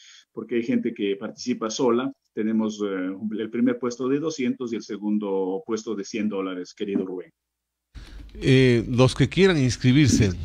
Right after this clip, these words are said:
Speaker 2: para participar, tanto en el un evento como en el otro, el más próximo es para los años viejos, ¿cómo tienen que hacer? ¿O ya se cerraron las inscripciones?
Speaker 1: No, para nada. Nosotros, eh, hace más o menos unos quince días ya publicamos a través de nuestra página en, eh,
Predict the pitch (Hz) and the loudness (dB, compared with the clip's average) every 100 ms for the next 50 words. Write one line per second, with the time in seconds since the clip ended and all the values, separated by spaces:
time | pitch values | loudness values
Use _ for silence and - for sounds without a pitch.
0 | - 110 110 - 107 - 98 107 117 98 | -4 2 2 4 2 2 0 0 2 2
1 | 87 87 - 104 95 98 101 143 139 120 | 2 0 2 2 4 4 6 6 6 6
2 | 135 - 117 - 104 95 95 95 95 107 | 4 2 0 2 0 2 2 2 2 4
3 | 101 101 98 120 113 139 139 - 113 127 | 4 2 4 4 4 4 2 2 2 4
4 | 131 - - - - 110 104 98 92 120 | 4 2 -6 -18 -2 2 4 4 4 4
5 | 104 85 95 - 92 135 131 117 135 120 | 2 2 0 0 0 4 4 4 4 2
6 | - 104 107 85 - 110 113 120 107 110 | 2 2 2 0 4 4 6 4 2 2
7 | 95 117 101 92 85 - - 90 - 76 | 4 4 4 2 -2 -4 -6 -6 -4 -4
8 | 73 - - - - - - - _ 123 | -4 -8 -16 -20 -20 -20 -20 -20 _ 2
9 | 131 107 104 101 104 92 85 - _ - | 4 2 0 2 2 2 -2 -14 _ -20
10 | - 117 120 135 131 113 113 104 101 92 | -8 -2 0 0 0 0 2 2 0 -2
11 | 110 113 110 113 117 117 113 120 117 135 | -4 -4 -4 -2 0 0 0 -2 0 -2
12 | 120 127 135 135 113 113 110 107 110 113 | -2 -2 2 0 0 -6 -6 -8 -10 -10
13 | 120 123 113 101 104 101 104 107 95 101 | -8 -4 -4 -4 -6 -2 -2 0 -2 -2
14 | 101 104 98 110 107 110 101 92 92 95 | -4 -8 -10 -8 -4 0 2 2 2 2
15 | 92 90 87 85 | 0 0 -4 -10